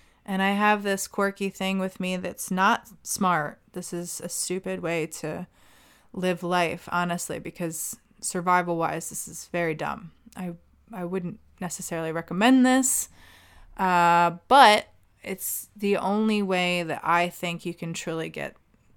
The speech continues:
the best out of yourself and the best out of other people, and to have clarity and honesty. I give people full trust. Now, this is definitely situational. I'm not gonna just give full trust to some random stranger who's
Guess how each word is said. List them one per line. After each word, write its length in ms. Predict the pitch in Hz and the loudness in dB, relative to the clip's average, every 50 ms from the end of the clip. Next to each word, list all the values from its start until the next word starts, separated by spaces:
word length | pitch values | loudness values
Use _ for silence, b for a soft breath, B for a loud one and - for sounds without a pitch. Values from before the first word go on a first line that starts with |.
| _ _ - | _ _ -16
the 60 | 175 | -12
best 260 | - 175 156 - - | -10 -8 -8 -8 -8
out 120 | 160 - - | -8 -8 -8
of 80 | - | -10
yourself 440 | - - - - 160 156 170 165 - | -10 -10 -8 -6 -6 -6 -6 -6 -8
and 100 | 180 165 | -10 -10
the 40 | 170 | -10
best 240 | 170 165 165 - - | -8 -10 -8 -8 -8
out 120 | 160 165 | -8 -6
of 100 | 165 160 | -6 -6
other 180 | 170 170 170 170 | -6 -4 -6 -6
people, 380 | 170 - 185 185 - 196 190 190 | -6 -8 -8 -6 -4 -2 -2 -2
and 260 | - - 185 180 175 | -2 -2 -4 -4 -6
to 80 | - 185 | -6 -6
have 200 | 175 175 - - | -8 -8 -8 -8
clarity 420 | - 180 180 185 185 175 170 165 | -6 -4 -4 -2 -2 -4 -4 -6
and 140 | - 170 170 | -6 -8 -8
honesty. 680 | - 165 175 175 165 180 - - - - - 190 180 - _ _ _ _ _ _ _ b b b b b b b b b b b b b b b b b b - | -8 -6 -6 -8 -8 -8 -10 -10 -10 -10 -12 -12 -12 -16 _ _ _ _ _ _ _ b b b b b b b b b b b b b b b b b b 6
I 560 | 196 196 208 220 233 247 247 247 247 220 202 | 8 8 8 8 6 6 4 2 0 -2 -4
give 380 | - 208 202 196 196 196 196 - | -2 0 0 2 2 0 -2 -4
people 300 | - 196 190 - 190 185 | -4 -6 -4 -4 -6 -8
full 260 | - - 180 175 175 | -6 -6 -6 -6 -6
trust. 640 | 175 - - 170 - - - - - - - - - - - - | -6 -6 -4 -4 -4 -4 -6 -8 -10 -12 -12 -14 -18 -20 -14 -8
Now, 240 | - 190 185 185 180 | -4 -2 0 0 0
this 220 | 175 185 185 - 196 | -2 -4 -4 -4 -4
is 200 | 185 180 185 - | -4 -4 -4 -4
definitely 480 | - 190 185 185 - 190 196 190 190 | -2 -2 -2 -2 -2 -4 -2 -2 -2
situational. 880 | 185 - - 185 - - 185 185 180 180 - - 185 180 180 180 180 165 | -2 -4 -6 -8 -6 -4 -4 -4 -4 -4 -4 -4 -4 -2 -2 0 -2 -2
I'm 140 | 95 170 180 | -2 -4 -4
not 180 | 180 175 180 | -4 -4 -4
gonna 140 | - 175 170 | -6 -8 -8
just 180 | 170 185 - - | -8 -8 -8 -8
give 160 | 180 170 170 | -8 -10 -8
full 200 | - - 175 170 | -8 -8 -8 -8
trust 320 | - - 175 170 160 - | -6 -6 -6 -6 -6 -8
to 80 | - 175 | -8 -8
some 180 | - - 175 | -8 -8 -8
random 300 | 175 180 180 170 170 170 | -8 -8 -8 -8 -8 -8
stranger 500 | 165 - - 170 170 175 170 175 185 190 | -8 -8 -8 -6 -6 -6 -8 -8 -8 -8
who's 400 | 165 175 175 170 170 - - - | -8 -8 -8 -8 -8 -10 -12 -14